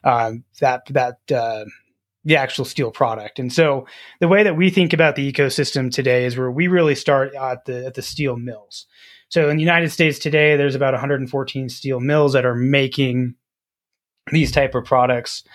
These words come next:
and they're melting down scrap, or they're taking raw materials to build flat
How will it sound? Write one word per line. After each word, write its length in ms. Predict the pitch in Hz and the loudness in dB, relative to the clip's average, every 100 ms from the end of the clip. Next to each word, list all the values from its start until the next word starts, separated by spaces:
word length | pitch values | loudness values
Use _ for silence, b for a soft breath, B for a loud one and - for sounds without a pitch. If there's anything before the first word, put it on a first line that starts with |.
| B B B B B | B B B B B
and 220 | - 147 | -2 0
they're 80 | 139 | 2
melting 420 | 131 147 151 143 | 2 2 2 2
down 220 | 139 131 123 | 4 2 0
scrap, 420 | - 196 165 156 | 0 4 4 2
or 80 | 139 | 0
they're 140 | 131 | 0
taking 560 | 123 135 131 131 123 120 | 0 -2 0 -2 -2 2
raw 160 | 135 | 2
materials 680 | 127 127 - 131 127 117 117 | 2 -2 -2 -2 -2 -2 -4
to 100 | 131 | -6
build 420 | 123 131 120 113 | -2 -2 -2 -4
flat 540 | - _ 143 131 131 | -12 _ 2 2 -4